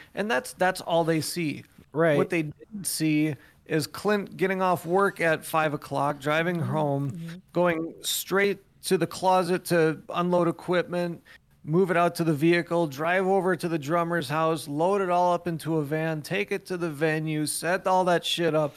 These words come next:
Speaker 1: And right about ten o'clock, from five to ten o'clock, that was all work. Then at ten o'clock till ten thirty, I got to sit down for a couple of minutes, have a couple drinks,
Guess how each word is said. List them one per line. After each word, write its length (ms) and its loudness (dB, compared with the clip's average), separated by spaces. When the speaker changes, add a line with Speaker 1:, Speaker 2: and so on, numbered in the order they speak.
Speaker 1:
And 180 0
right 160 2
about 260 2
ten 220 0
o'clock, 600 0
from 220 -6
five 320 -2
to 80 -4
ten 200 -2
o'clock, 580 -2
that 140 2
was 140 4
all 200 6
work. 460 0
Then 120 0
at 120 -2
ten 160 0
o'clock 400 0
till 160 0
ten 320 0
thirty, 400 0
I 100 2
got 200 0
to 100 0
sit 240 -2
down 240 0
for 140 -2
a 40 -4
couple 260 -2
of 60 -6
minutes, 260 -4
have 180 0
a 20 -2
couple 280 -4
drinks, 540 -6